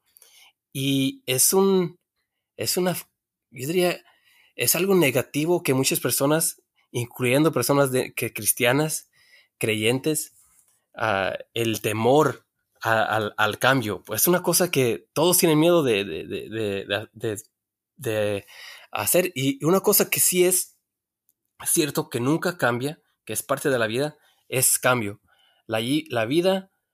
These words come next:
es cambio. Y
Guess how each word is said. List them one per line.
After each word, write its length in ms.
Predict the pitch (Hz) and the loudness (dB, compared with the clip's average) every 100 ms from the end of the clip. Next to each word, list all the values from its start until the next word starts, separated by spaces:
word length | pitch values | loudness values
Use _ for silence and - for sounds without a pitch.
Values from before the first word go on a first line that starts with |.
| _ _ _ _ | _ _ _ _
es 500 | - 135 - - - _ _ - | -6 -2 0 -2 -6 _ _ -4
cambio. 540 | 143 185 143 107 _ _ _ _ _ _ - | -2 0 0 -4 _ _ _ _ _ _ -12
Y 560 | 123 123 123 120 - | -8 -6 -6 -6 -10